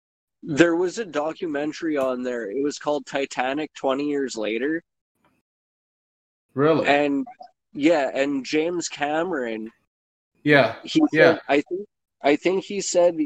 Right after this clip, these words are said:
Speaker 1: he went down, I wanna say once or twice before the movie, like, to document and try and make it as real as possible.
Speaker 2: Yeah.
Speaker 1: And with all the money he made from the movie, he was able to go down another, like, thirty times and investigate more.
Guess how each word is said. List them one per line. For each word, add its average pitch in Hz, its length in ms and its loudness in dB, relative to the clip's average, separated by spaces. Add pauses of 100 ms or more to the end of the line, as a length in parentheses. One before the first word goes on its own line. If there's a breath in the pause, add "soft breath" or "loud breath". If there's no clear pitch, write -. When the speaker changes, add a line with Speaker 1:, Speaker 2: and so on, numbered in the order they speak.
Speaker 1:
he 165 180 0
went 151 360 2
down, 143 480 0 (1120)
I 110 100 2
wanna 151 240 4
say 170 180 2
once 139 360 2
or 156 100 0
twice 135 420 0
before 131 460 0
the 131 120 0
movie, 127 480 0
like, 113 280 2
to 123 120 -2
document 117 600 0
and 117 100 -6
try 120 200 2
and 117 160 0
make 117 240 -2
it 131 80 0
as 107 180 0
real 117 300 2
as 107 140 -4
possible. 139 640 0 (520)
Speaker 2:
Yeah. 120 400 2 (560)
Speaker 1:
And 147 240 6
with 147 200 4
all 156 200 2
the 165 120 2
money 147 480 2
he 131 160 -4
made 117 360 -4
from 123 260 -4
the 113 80 -6
movie, 120 540 0
he 123 160 -8
was 123 200 -2
able 127 280 0
to 143 120 -4
go 123 220 2
down 117 280 -2
another, 110 360 -4
like, 104 200 -4
thirty 117 420 -2
times 120 520 -4
and 120 100 -4
investigate 110 760 -2
more. 107 460 -2